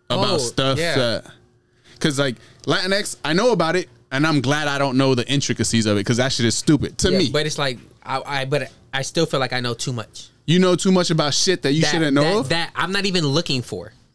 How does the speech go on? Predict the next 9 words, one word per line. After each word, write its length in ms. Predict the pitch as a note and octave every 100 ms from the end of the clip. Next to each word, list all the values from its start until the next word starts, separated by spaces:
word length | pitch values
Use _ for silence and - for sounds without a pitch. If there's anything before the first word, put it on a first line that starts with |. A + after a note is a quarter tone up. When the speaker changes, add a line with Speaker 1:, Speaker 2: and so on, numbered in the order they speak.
| _ _
Speaker 1:
Like 180 | C3 D3
what? 220 | D3 A2+ - - _ _ - - _ _ _
Speaker 2:
So 100 | -
let's 160 | D#3 D#3+
just 160 | E3+ -
say, 400 | E3+ D3+ C#3+ - - -
well, 220 | C#3+ C#3+ - - - - C#3+ C3
let's 140 | E3+
just, 260 | F#3 -